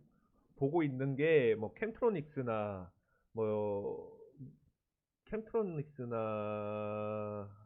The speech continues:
하나솔루션 이런 거 보고, 대성엘텍, 대성엘텍도 마찬가지죠. 오늘 좀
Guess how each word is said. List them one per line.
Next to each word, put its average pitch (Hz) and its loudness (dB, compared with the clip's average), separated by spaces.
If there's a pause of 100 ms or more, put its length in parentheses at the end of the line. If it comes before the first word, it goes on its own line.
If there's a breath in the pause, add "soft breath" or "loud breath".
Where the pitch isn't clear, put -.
(120)
하나솔루션 120 -2
이런 113 -8
거 113 -4
보고, 104 -8
대성엘텍, 139 0
대성엘텍도 190 0
마찬가지죠. 117 -2
오늘 190 2
좀 156 0